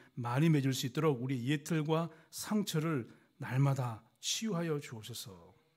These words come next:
저도 독한 마음이 있어요. 저도 순간 그런 부분들이 있어요. 여러분 못 느끼죠? 여러분 느낄 때는, "아, 목사님 참 얼굴 보면 인자해 보여." 물론 내 혼자 착각인지 모르지만 우리 집사람 볼 때 그렇지 않습니다.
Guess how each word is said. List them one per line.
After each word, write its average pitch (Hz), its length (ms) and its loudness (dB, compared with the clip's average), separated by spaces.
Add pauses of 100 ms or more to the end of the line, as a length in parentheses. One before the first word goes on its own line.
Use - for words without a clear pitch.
(380)
저도 196 180 -6
독한 180 380 0
마음이 190 260 4
있어요. 107 500 -10 (1080)
저도 175 160 -6
순간 240 480 0
그런 185 180 2
부분들이 160 360 -2
있어요. 98 400 -10 (560)
여러분 165 300 4
못 143 80 4
느끼죠? 131 280 0
여러분 165 300 4
느낄 139 240 -2
때는, 135 360 0 (320)
"아, 131 260 -2
목사님 139 320 2
참 156 180 0
얼굴 139 220 4
보면 135 200 2
인자해 131 300 2
보여." 113 280 -4 (140)
물론 127 200 -2
내 113 80 -2
혼자 143 200 4
착각인지 165 440 -2
모르지만 113 500 -2 (420)
우리 127 160 -2
집사람 123 280 -4
볼 117 80 -12
때 127 80 -4
그렇지 104 240 -14
않습니다. 87 560 -18